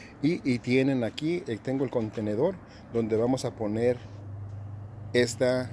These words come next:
este corte, esta planta para que haya una planta nueva. Yo sé que se siente feo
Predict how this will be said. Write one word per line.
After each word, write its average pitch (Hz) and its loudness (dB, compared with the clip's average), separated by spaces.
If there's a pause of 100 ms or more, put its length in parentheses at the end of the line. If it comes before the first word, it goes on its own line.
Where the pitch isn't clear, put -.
este 123 2
corte, 123 2
esta 127 -2
planta 117 0
para 110 -2
que 107 -2
haya 110 0
una 110 0
planta 95 -4
nueva. 156 4 (1900)
Yo 170 6
sé 180 4
que 131 4
se - -2
siente 147 4
feo 135 2